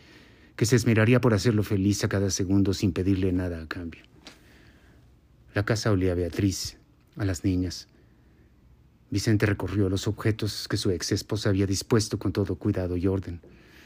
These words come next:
Todas las cosas que habían comprado juntos, los muebles, los adornos,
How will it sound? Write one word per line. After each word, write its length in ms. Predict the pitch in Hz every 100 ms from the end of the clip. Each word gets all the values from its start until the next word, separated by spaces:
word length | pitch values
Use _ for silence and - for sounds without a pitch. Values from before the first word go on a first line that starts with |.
| - -
Todas 220 | 117 120
las 180 | 110 -
cosas 300 | 131 127 104
que 80 | 113
habían 260 | 101 107
comprado 360 | 107 95 98 92
juntos, 560 | - 113 110 98 - -
los 180 | 107 104
muebles, 560 | 104 98 95 95 -
los 220 | 117 98
adornos, 560 | 104 98 92 95 85 -